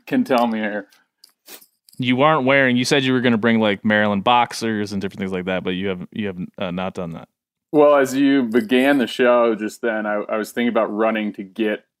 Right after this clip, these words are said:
Speaker 1: my Old Bay and to put it on the, uh, Squadcast screen here. Um,
Speaker 2: Yeah.
Speaker 1: maybe a flag in the background, as much, as much red, uh, red, yellow, and gold as I could get in here.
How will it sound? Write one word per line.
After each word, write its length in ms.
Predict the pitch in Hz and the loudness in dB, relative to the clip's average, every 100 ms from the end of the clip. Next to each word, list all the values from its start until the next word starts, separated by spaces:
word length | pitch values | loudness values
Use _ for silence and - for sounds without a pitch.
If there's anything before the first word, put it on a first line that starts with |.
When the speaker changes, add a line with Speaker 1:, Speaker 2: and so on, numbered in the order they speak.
| - | -10
Speaker 1:
my 240 | 113 104 | -4 -2
Old 260 | 101 104 98 | 0 -2 -4
Bay 380 | 107 107 107 104 | -2 -2 0 -2
and 80 | 104 | -4
to 80 | |
put 220 | 104 - 104 | -8 -6 -4
it 140 | 101 - | -6 -6
on 300 | 104 101 101 | -4 -4 -6
the, 180 | 101 | -8
uh, 280 | 101 98 98 | -4 -4 -4
Squadcast 1120 | 95 - 107 101 104 - 107 101 - - - _ | -8 -6 -2 -2 -2 -4 -2 -2 -6 -18 -20 _
screen 680 | - - 110 107 107 107 107 | -20 -16 -10 -8 -6 -6 -8
here. 500 | 113 104 98 98 _ - | -8 -6 -6 -8 _ -10
Um, 80 | |
Speaker 2:
Yeah. 480 | 117 104 101 98 90 87 - | -4 -2 -2 -4 -6 -10 -8
Speaker 1:
maybe 240 | 107 101 | -6 -6
a 80 | 98 | -8
flag 480 | - 110 107 104 104 | -4 0 2 0 -2
in 60 | |
the 60 | 107 | -6
background, 1040 | 101 107 104 - 107 104 101 101 101 98 _ _ _ - - | -2 0 0 -2 -6 -6 -6 -6 -8 -12 _ _ _ -16 -6
as 220 | 139 120 | -4 -2
much, 420 | 123 117 - - - | 0 0 -2 -18 -8
as 140 | 117 | -6
much 400 | 117 113 107 - - | -4 -4 -6 -12 -12
red, 460 | 113 113 104 104 | -6 -2 -2 -2
uh, 380 | 107 104 101 101 - - | -2 -2 -2 -4 -8 -8
red, 240 | 120 110 | -4 -2
yellow, 300 | 107 101 101 | -2 -2 -4
and 100 | 98 | -8
gold 320 | 98 101 101 | -8 -6 -6
as 100 | 101 | -6
I 120 | 104 98 | -8 -8
could 120 | 95 | -8
get 160 | 101 | -10
in 60 | 98 | -10
here. 240 | 107 104 | -12 -14